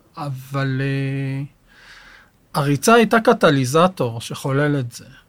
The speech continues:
גם הריצה וגם פתאום ההבנה שהסיפור שלי הוא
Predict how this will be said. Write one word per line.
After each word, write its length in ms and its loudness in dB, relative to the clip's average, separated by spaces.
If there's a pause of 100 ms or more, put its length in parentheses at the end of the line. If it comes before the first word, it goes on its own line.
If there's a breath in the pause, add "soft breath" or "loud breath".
(160)
גם 280 0
הריצה 760 0
וגם 340 -2
פתאום 320 -4
ההבנה 580 -4
שהסיפור 1500 -8
שלי 220 -4
הוא 140 -2